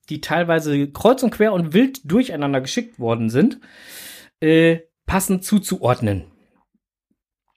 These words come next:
Also es wäre wirklich lieb und schön, wenn ihr, ähm, irgendwann mal dann auch einen richtigen Betreff oder so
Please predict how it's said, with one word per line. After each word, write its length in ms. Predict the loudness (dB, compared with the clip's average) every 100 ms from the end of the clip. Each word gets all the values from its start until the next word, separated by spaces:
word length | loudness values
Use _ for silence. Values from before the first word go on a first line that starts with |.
| -20 -14
Also 180 | -8 -6
es 100 | 2
wäre 240 | 2 4 2
wirklich 480 | 0 0 -4 -6 -10
lieb 480 | -8 2 2 2 -4
und 180 | -10
schön, 440 | -2 4 4 4 0 -14 -20 _ -8
wenn 320 | 0 0 0
ihr, 500 | 2 4 6 4 0
ähm, 600 | -2 0 0 -2 -4 -8 _ _ _ _ _ _ _ _ _ _ _
irgendwann 520 | -2 0 0 -2 -2
mal 520 | -2 0 2 0 -2 -8 _ _ _ _ _ _ _ _ _
dann 460 | -4 2 2 2 -2
auch 180 | -2 0
einen 400 | 0 -2 -2 -4
richtigen 440 | 2 2 4 4 4
Betreff 380 | 2 0 0 2
oder 240 | 2 2
so 140 | 2